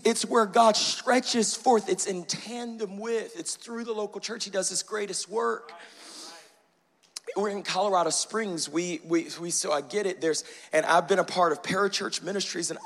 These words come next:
and operations, and I am so thankful because I believe the parachurch is, is supposed to come alongside the local church and have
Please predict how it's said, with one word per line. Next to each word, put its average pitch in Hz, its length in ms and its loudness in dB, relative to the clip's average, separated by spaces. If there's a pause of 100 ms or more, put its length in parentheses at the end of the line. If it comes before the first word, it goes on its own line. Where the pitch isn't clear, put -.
(120)
and 165 140 -2
operations, 180 800 -2 (340)
and - 140 -8
I 175 140 -4
am 170 120 -4
so 160 240 -2
thankful 165 460 -8
because 139 240 -4
I 170 60 2
believe 156 260 -2
the 135 80 -2
parachurch 190 500 -4
is, - 140 -4 (160)
is 139 120 0
supposed - 360 -2
to 160 100 -4 (300)
come 190 240 2
alongside 175 680 2
the 156 80 2
local 170 300 0
church 160 320 0
and 143 160 2 (220)
have 180 240 10